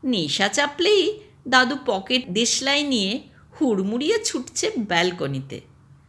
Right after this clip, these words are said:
নয়তো বাথরুমে ঢুকে ফুক ফুক। সে তো তোমার নেশাও ছুটে গেছিল। আমার আবার কি নেশা? অপর্ণা চোখ ছোট করল।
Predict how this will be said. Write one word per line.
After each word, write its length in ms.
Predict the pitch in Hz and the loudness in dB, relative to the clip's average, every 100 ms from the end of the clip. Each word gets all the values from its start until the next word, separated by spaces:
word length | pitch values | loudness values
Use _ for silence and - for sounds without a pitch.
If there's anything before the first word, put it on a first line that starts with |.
| _ _ | _ _
নয়তো 380 | 196 202 202 349 | -2 0 0 -2
বাথরুমে 580 | 214 156 - 247 247 247 | 4 4 4 -2 0 0
ঢুকে 460 | 247 240 294 466 - - - - | -2 -2 -2 -2 -8 -20 -20 -4
ফুক 280 | - - | -4 -4
ফুক। 180 | - 156 - - - - - - - - - - - - - - - _ | -6 -6 -6 -18 -20 -20 -20 -20 -20 -20 -20 -20 -20 -20 -20 -20 -20 _
সে 320 | - - 165 120 | -8 0 0 0
তো 120 | - 494 | 2 2
তোমার 480 | - 226 196 220 | 6 4 6 4
নেশাও 500 | 254 269 277 - 453 | 4 2 2 4 4
ছুটে 320 | - 220 233 202 | 2 0 4 6
গেছিল। 460 | 160 147 147 139 131 - - - - - _ _ _ _ - - | 4 0 -4 -4 -8 -16 -20 -20 -20 -20 _ _ _ _ -20 0
আমার 400 | 277 330 494 494 | 2 2 0 -2
আবার 140 | 440 381 | -2 -4
কি 120 | - 233 | -4 -4
নেশা? 460 | 180 175 170 110 - - - - - - - - - | -2 -2 -4 -6 -8 -20 -20 -20 -20 -20 -20 -12 -4
অপর্ণা 420 | 262 302 349 392 | -4 -4 -6 -6
চোখ 360 | - 262 262 | -6 -6 -6
ছোট 260 | - 220 175 | -4 -6 -4
করল। 480 | 156 147 143 131 | -6 -4 -4 -6